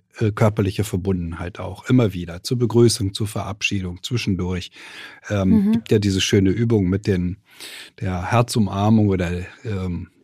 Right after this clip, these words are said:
Speaker 1: also sieben Sekunden umarmen, ja, und das siebenmal am Tag, sieben mal sieben Sekunden.
Speaker 2: <laughs>
Speaker 1: Ja, das schafft Vertrautheit, das schafft Nähe wieder, wenn man den anderen wirklich im Arm hält und nicht nur so dieses Flüchtige und dieses Selbstverständliche pflegt.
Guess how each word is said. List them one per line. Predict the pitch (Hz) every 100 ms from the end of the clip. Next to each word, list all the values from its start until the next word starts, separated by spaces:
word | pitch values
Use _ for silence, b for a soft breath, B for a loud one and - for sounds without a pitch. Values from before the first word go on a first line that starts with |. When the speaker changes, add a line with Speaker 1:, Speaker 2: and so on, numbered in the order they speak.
| _
Speaker 1:
also | - 98 82 95
sieben | 120 147
Sekunden | 120 - 139 107
umarmen, | 95 90 92 107 120 104
ja, | 98
und | 104
das | 104 101
siebenmal | 139 131 110 101
am | 92
Tag, | - 107 120 -
sieben | 185 180
mal | 143
sieben | 127 135 117
Sekunden. | 107 131 113 101 220
Speaker 2:
<laughs> | 190 214 185 226
Speaker 1:
Ja, | - 175
das | 165 -
schafft | 190 - -
Vertrautheit, | 156 - 131 160 151 139 131
das | -
schafft | - 135 -
Nähe | 107 120 143 101
wieder, | 98 98 107 B B B
wenn | -
man | 110 107
den | 101
anderen | 104 113 113 107
wirklich | 127 120 117
im | 95
Arm | 98 107 107
hält | 92 87 92
und | 101 98
nicht | 104 -
nur | 117 107
so | 107 101 104
dieses | 104 104 101
Flüchtige | - 113 120 - 117 107 104 104
und | 98 104
dieses | 104 107 -
Selbstverständliche | 101 - - - 104 92 - -
pflegt. | 87 - 95 90 -